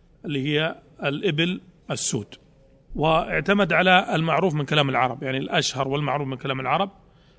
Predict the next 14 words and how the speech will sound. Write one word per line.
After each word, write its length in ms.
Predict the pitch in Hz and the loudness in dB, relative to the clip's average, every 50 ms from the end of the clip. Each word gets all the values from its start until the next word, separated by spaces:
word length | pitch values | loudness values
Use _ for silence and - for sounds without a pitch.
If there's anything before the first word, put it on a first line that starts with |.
| _ _ _ - | _ _ _ 0
أن 180 | 180 185 185 170 | 2 2 4 2
ال-، 340 | 156 151 143 143 - - - | 0 -2 -4 -6 -8 -10 -10
ال-، 580 | - 160 143 139 139 143 - - - - 170 | -8 -6 -4 -4 -4 -4 -6 -8 -8 -6 -6
الجمال 500 | 135 135 127 135 139 151 160 156 143 - | -6 -4 -4 -2 2 2 4 2 2 0
الصفر 480 | - - - - - - 143 - 214 - - - _ - _ _ _ _ _ _ _ _ _ _ _ _ _ | -4 -4 -4 0 0 0 0 0 -2 -4 -4 -14 _ -20 _ _ _ _ _ _ _ _ _ _ _ _ _
هي 360 | - - 180 175 160 170 196 | -2 2 2 4 4 4 2
المراد 360 | 196 160 156 165 165 156 147 151 | 2 0 0 2 2 0 0 0
بها 260 | 160 160 180 - - | 0 0 0 0 0
الإبل، 320 | - 175 147 131 117 123 - - _ _ _ _ _ _ _ _ _ _ _ _ _ _ _ | -2 -2 -2 -2 -4 -6 -8 -16 _ _ _ _ _ _ _ _ _ _ _ _ _ _ _
وذكر 1200 | - 139 156 156 160 160 156 160 - - - - _ _ - 202 175 202 - 202 190 170 175 175 | 0 2 4 6 6 6 4 2 -2 -6 -14 -20 _ _ -2 2 2 4 4 4 4 4 4 2
أن 180 | 165 156 156 156 | 2 0 0 2
الجمالات 800 | 160 165 - 175 151 139 156 156 156 156 156 180 196 175 - 165 | 0 0 0 -2 -4 -2 -2 0 0 2 2 2 0 0 -2 -4
جمع 300 | 147 165 175 175 156 147 | 0 0 0 0 0 -2
جمال، 360 | 135 143 135 127 117 - | -2 -2 -4 -4 -6 -8